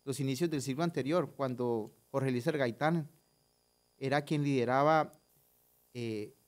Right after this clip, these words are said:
unas marchas contra grandes empresas multinacionales como la Union Free Company, por la cual nuestro premio Nobel hablaba en su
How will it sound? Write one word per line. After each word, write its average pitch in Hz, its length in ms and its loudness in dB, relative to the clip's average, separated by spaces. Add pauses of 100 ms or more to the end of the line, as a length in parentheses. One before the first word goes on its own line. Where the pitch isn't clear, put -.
(1120)
unas 147 280 0
marchas 156 440 2
contra 120 600 -2 (1080)
grandes 143 400 2
empresas 143 380 -2
multinacionales 131 720 -4
como 117 280 -6
la 107 420 -4 (180)
Union 143 260 -2
Free 143 180 -2
Company, 147 580 -2 (800)
por 123 100 -6
la 120 120 -4
cual 127 220 -2
nuestro 139 320 -4
premio 123 300 -2
Nobel 135 340 2
hablaba 123 460 2
en 123 60 -4
su 104 340 -8